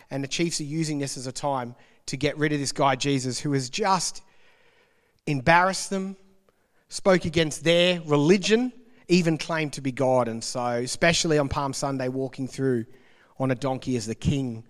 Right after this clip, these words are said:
returning, they're just done. While he was in Bethany,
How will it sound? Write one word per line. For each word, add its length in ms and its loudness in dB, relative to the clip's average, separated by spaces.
returning, 600 -4
they're 180 6
just 280 2
done. 380 -4
While 240 12
he 160 10
was 180 6
in 120 6
Bethany, 680 4